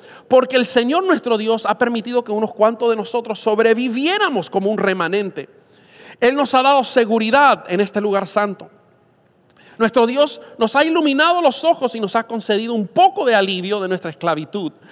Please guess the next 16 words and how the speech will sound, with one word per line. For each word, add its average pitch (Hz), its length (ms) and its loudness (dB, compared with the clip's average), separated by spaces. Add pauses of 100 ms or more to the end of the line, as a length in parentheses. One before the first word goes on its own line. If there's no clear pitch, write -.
(140)
pues 214 180 2
éramos 262 340 2
esclavos, 254 600 0 (200)
pero 226 180 4
en 208 100 0
su - 160 -2
amor 247 300 2
inagotable 220 680 2
nuestro 190 320 -4
Dios 226 260 -2
no 226 380 2
nos 359 220 0
abandonó 214 500 0
en 208 60 -6
nuestra 202 240 -4
esclavitud. 233 560 -6